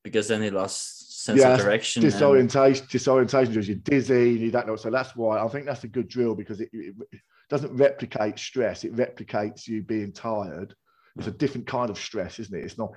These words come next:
Speaker 2: it's not, it's more of a, a f-, a, a, uh, a physical rather than mental stress, because you're tired, you're dizzy, and, you know, you're a bit knackered. So you, that's when you have to rely on your gross motor skills as well, isn't it? When you're tired,
Speaker 1: Yeah.
Speaker 2: you know.
Speaker 1: Yeah.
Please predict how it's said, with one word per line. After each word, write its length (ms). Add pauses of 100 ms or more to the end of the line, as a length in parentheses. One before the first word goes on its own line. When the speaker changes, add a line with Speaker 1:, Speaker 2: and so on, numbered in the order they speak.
Speaker 2:
it's 140
not, 160 (160)
it's 140
more 160
of 80
a, 120 (160)
a 40
f-, 300 (920)
a, 420
a, 420
uh, 760
a 80
physical 560
rather 260
than 160
mental 280
stress, 580
because 220
you're 120
tired, 400
you're 120
dizzy, 480
and, 100
you 100
know, 140
you're 140
a 120
bit 180
knackered. 300
So 100
you, 180
that's 300
when 120
you 60
have 120
to 100
rely 200
on 80
your 100
gross 300
motor 200
skills 380
as 120
well, 200
isn't 120
it? 80
When 100
you're 100
tired, 400
Speaker 1:
Yeah. 40
Speaker 2:
you 40
know. 140 (500)
Speaker 1:
Yeah. 100